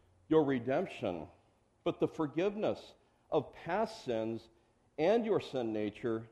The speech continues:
but it covers your daily transgressions as well. That is, that outburst of anger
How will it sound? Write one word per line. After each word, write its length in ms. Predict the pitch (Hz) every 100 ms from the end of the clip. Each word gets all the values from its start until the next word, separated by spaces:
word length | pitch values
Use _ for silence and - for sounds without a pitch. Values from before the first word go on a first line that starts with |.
| _ _
but 100 | 151
it 120 | 151 - -
covers 440 | 180 180 175 151
your 140 | 127 110
daily 540 | - 135 165 165 156
transgressions 1000 | - - 107 101 - 127 127 139 131 113
as 160 | 104 98
well. 400 | 101 107 98 82 - _ _ _ _ _ _ _ _ _ _ _ _ _
That 140 | 147
is, 220 | 160 160 135 - 110
that 200 | 143 143 143
outburst 540 | 156 156 165 139 -
of 140 | 127
anger 440 | 135 143 147 110